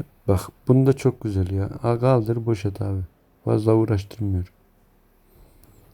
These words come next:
Hani ot da olsa mesela ot yapsak, samanlığımız şu mavi renkte olan arkadaşlar. Çok güzel bir samanlık yaptık. İnşallah iyi ol-, iyi olur.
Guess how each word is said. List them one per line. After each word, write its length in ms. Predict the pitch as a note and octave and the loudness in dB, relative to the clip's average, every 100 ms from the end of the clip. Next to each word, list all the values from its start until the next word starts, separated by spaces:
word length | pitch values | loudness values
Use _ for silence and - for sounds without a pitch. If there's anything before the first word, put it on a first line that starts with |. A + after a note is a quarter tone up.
| _ _ _ _ | _ _ _ _
Hani 200 | B2 G#2+ | 0 0
ot 300 | G#2+ B2+ - | 4 2 4
da 60 | C#3+ | 4
olsa 300 | C#3+ C#3 B2+ | 4 4 -2
mesela 360 | A#2+ G#2+ A#2 A#2+ | -2 -2 -4 -4
ot 240 | A#2+ - | -6 -4
yapsak, 380 | A2+ - B2 - | -6 -6 -8 -6
samanlığımız 600 | - B2 B2+ C3 C3+ A#2+ C3 _ _ _ _ | 0 4 6 4 2 -2 -6 _ _ _ _
şu 160 | - | -6
mavi 320 | A#2+ A2+ A#2 B2 | 0 2 4 2
renkte 300 | A#2 - A2+ | 0 0 0
olan 340 | A2+ A2 G#2+ | 2 2 0
arkadaşlar. 640 | G2 G2+ G2 G2+ A#2+ - _ _ _ _ _ _ _ _ _ _ _ _ _ | -2 -4 -4 -6 -8 -8 _ _ _ _ _ _ _ _ _ _ _ _ _
Çok 220 | - - | -4 -2
güzel 340 | G#2+ G#2+ G#2+ A#2+ | 0 2 2 -2
bir 160 | G#2+ | -6
samanlık 540 | - - A2+ A2 G2+ A2 | -6 -2 0 0 -2 -2
yaptık. 360 | G2 - A#2 - | -2 -4 -14 -14
İnşallah 460 | A#2 F2+ G#2+ G2+ G#2 | -12 -8 -6 -4 -2
iyi 220 | A2+ A2+ | 0 2
ol-, 180 | G#2+ G#2+ - | 2 0 -2
iyi 340 | A2+ A#2 A2 | 2 2 2
olur. 480 | - G2+ G2+ B2+ - | 0 2 2 0 -4